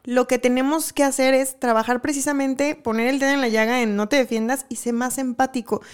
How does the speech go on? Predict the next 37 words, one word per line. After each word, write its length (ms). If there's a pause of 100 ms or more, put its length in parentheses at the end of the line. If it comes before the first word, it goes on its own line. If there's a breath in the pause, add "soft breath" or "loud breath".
(280 loud breath)
pero 540
es, 380
te 100
iba 80
a 40
decir, 180
es 120
un 100
término 380
tan 180
actual 560 (720 loud breath)
y 160
tan 840
repetitivo, 1040 (320 soft breath)
y 100
a 60
lo 80
mejor 240
muchos 360
todavía 300
no 120
lo 100
entendemos, 920
o 120
sea, 440
a 120
profundidad, 640 (420 loud breath)
¿qué 280
es 100
la 80
empatía? 480
¿Cómo 320
puedo 200
yo 280
conectar 640
y 240
profundizar 800